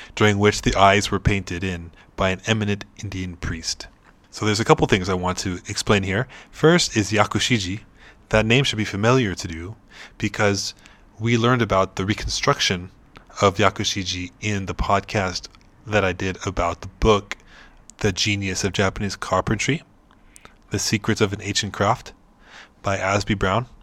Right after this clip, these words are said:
Uh, the second one is that, uh, it's just so incredible that it, dignitaries from as far away of Persia came to Japan for the creating, creation of Daibutsu, which you can see today, which is in Nara.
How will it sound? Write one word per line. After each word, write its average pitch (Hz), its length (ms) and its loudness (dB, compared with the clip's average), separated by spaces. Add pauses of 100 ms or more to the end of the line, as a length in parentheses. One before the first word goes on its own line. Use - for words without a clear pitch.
(480)
Uh, 95 180 -4
the 95 120 -4
second 143 420 2
one 95 360 -2 (920)
is 101 360 4
that, 90 420 -2
uh, 82 340 -4 (600)
it's - 160 0
just 147 120 6
so 151 100 8
incredible 113 440 6
that 92 180 0 (400)
it, - 140 -14 (160)
dignitaries 113 480 4
from 110 100 -2
as 95 160 0
far 127 220 6
away 123 160 6
of 92 120 -2
Persia 113 440 2
came 110 220 -2
to 101 100 -4
Japan 92 560 -4
for - 180 0
the 98 60 2
creating, 95 500 0
creation - 300 0
of 87 100 -6
Daibutsu, 98 540 0 (400)
which - 240 0
you 113 40 0
can 101 140 -4
see 113 160 -4
today, 113 280 -2
which 104 200 -6
is 101 140 -6
in 110 160 -4
Nara. 101 340 -6